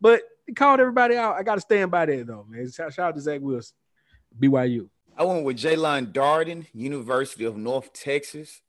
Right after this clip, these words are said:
Speaker 2: He's third in reception yards with eleven hundred ninety and first in receiving touchdowns with nineteen. Program's all-time leader in career receptions, career receiving touchdowns,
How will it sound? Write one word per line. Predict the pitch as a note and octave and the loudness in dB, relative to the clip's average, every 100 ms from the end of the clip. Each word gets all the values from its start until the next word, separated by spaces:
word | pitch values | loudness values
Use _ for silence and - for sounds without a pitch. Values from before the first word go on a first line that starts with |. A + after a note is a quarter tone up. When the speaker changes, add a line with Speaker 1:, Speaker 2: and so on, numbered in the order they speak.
| _ | _
Speaker 2:
He's | - A2 G2+ - | -14 -12 -10 -8
third | - C3 C#3 | -2 0 0
in | B2+ | -2
reception | G#2 - - C3 C3 C3 B2+ | -8 -8 -4 -4 -4 -10 -6
yards | B2+ B2+ B2+ | -4 -2 -4
with | A2+ | -6
eleven | F#2 A2+ A#2+ A#2 | -4 -4 -4 -6
hundred | B2 A2 G#2+ | -8 -8 -8
ninety | A2 B2 A#2+ A#2+ A#2+ _ _ - | -6 -6 -6 -8 -12 _ _ -16
and | G2 G#2 | -14 -14
first | - B2 C3+ C3+ - | -6 -2 0 -2 -8
in | A2 | -12
receiving | G#2 - C3 C3 A2+ | -12 -10 -8 -6 -8
touchdowns | G#2 G#2+ G#2 - F#2+ F#2 F#2 F2+ | -8 -8 -8 -12 -12 -12 -12 -12
with | D2+ | -10
nineteen. | E2 A2 A2 - B2 G#2+ D#2+ - _ _ | -6 -6 -6 -10 -10 -10 -10 -16 _ _
Program's | - A#2 A#2+ A#2 G2+ | -4 -2 -2 -4 0
all-time | A2+ A2+ B2 A#2 G#2+ | 0 0 -4 -4 -4
leader | A2+ A2 | -2 -4
in | G2 | -6
career | F2+ A2 | -6 -4
receptions, | A2+ - B2 A2+ - A#2 A2 | -4 -4 0 0 -2 -12 -14
career | - G2 A2 | -10 -4 -4
receiving | G2+ - B2 A#2 | -6 -6 -6 -6
touchdowns, | G#2+ B2 G#2 G#2 A2+ A2+ A2 | -4 -4 -4 -6 -6 -6 -8